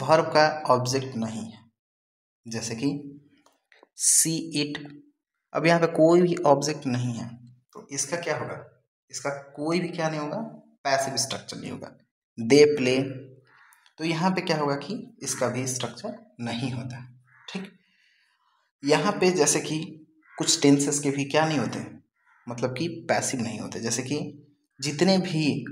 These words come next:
perfect continuous है, किसी भी tense के perfect continuous के क्या नहीं होते, Passive structure नहीं होते हैं। Grammar के अनुसार इन्हें गलत माना जाता है, इसीलिए इन्हें क्या किया जाता है,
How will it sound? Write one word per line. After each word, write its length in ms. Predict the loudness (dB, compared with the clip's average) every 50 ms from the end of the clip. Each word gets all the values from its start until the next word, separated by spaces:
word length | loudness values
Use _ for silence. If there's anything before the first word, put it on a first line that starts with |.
| -14 -18 -20 -20 _ 2
perfect 500 | 4 4 4 4 2 0 0 0 -2 -4 0
continuous 680 | 4 4 4 4 2 0 -2 -4 -4 -6 -6 -6 -8
है, 140 | -10 -12 -16 -20 _ _ _ _ _ _ _ -6
किसी 280 | -4 -2 0 2 2 2
भी 120 | 0 0
tense 320 | 0 0 0 0 0 -2 -2
के 160 | -2 0 0 0 -2 -6 -10 -16 -20 -20 _ _ _ _ -6
perfect 400 | -6 -4 -4 -6 -8 -8 -8 -4
continuous 540 | -2 0 0 0 -2 -4 -6 -4 -4 -4 -6
के 200 | -6 -6 -8 -8 -8 -8
क्या 200 | -6 -6 -4 -4
नहीं 140 | -4 -4 -4
होते, 260 | -6 -6 -10 -12 -14 -16 -18 -20 _ _ _ _ _ _ _ _ _ _ -6
Passive 360 | -4 -4 -4 -4 -4 -6 -4 -2
structure 500 | -2 -2 -2 -4 -4 -4 -4 -4 -4 -6 -10 -12 -6 -4
नहीं 300 | -4 -2 -2 -2 -2 -2
होते 260 | -4 -4 -6 -8 -10
हैं। 200 | -10 -12 -14 -16 -18 -20 -20 _ _ _ -18
Grammar 520 | -4 0 2 4 4 4 4 4 4 2 2
के 100 | 2 0
अनुसार 420 | 0 0 0 2 4 6 6 6
इन्हें 280 | 4 0 0 0 0 2
गलत 260 | 2 2 2 2 0 0
माना 200 | -2 -2 -2 -4
जाता 200 | -6 -4 -4 -4
है, 120 | -4 -4 -6 -8
इसीलिए 500 | -8 -6 -6 -4 -4 -2 -2 -2 -2 -2 -2 -6 -10 -12 -16 -18 -20 -20 -20 _ _ _
इन्हें 220 | -8 -6 -6 -4 -2
क्या 160 | 0 0 0
किया 160 | -2 -2 -2 -4
जाता 200 | -4 -4 -6 -8
है, 220 | -10 -12 -16 -20